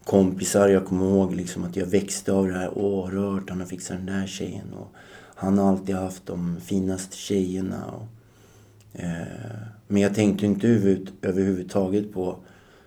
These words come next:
hur jag liksom var oärlig och vad jag gjorde med andra människors känslor. Och sen vill jag ändå se mig själv som en väldigt kärleksfull, lojal vän. Idag går inte det riktigt ihop.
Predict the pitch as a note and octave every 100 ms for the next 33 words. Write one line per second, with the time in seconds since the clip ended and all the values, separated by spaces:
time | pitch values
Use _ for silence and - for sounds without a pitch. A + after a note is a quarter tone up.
0 | _ _ _ _ - F#2 F2+ F2+ F2 F#2
1 | F2 F2+ F#2+ F#2 F#2 F#2+ F#2 F#2 F2+ F2+
2 | F2 F2 - A#2 F2+ G#2+ A#2 - G2 G2
3 | G2 F#2+ F2+ F#2 F#2+ F2+ F#2 F#2 F#2 F2
4 | F2 - - F#2 F2+ - F#2 F2 - -
5 | - - - - G2 A2 B2 B2 G#2+ F#2+
6 | F2+ - F#2+ F2+ F#2 - F2+ F2+ - F#2
7 | F2+ F2+ F#2 - - - _ - - _
8 | - F#2+ E2+ F2 - - - G2+ F2+ F2+
9 | F2+ - F#2 F2+ F#2 F#2 F2 F2 F2 -
10 | - - _ _ _ _ _ G2 G2 A2
11 | F2 E2+ - A#2 - - _ _ _ _
12 | _ - G2+ A2+ A2+ A2+ G#2 - G#2 G2
13 | F#2+ F#2+ G2 - A2 A#2+ -